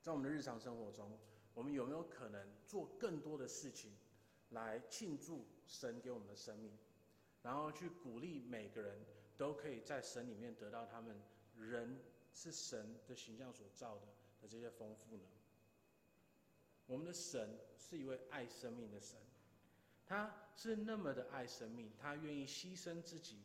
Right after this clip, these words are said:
来到这个世界上，他爱生命那么的多，他愿意为我们的永生而死。那这样子的话，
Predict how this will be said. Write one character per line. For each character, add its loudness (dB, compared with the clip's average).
来 0
到 2
这 -2
个 2
世 -4
界 -6
上， -6
他 4
爱 2
生 2
命 0
那 2
么 2
的 2
多， -4
他 2
愿 0
意 0
为 0
我 2
们 -2
的 -2
永 -4
生 -4
而 -2
死。 -8
那 2
这 2
样 6
子 -4
的 0
话， -4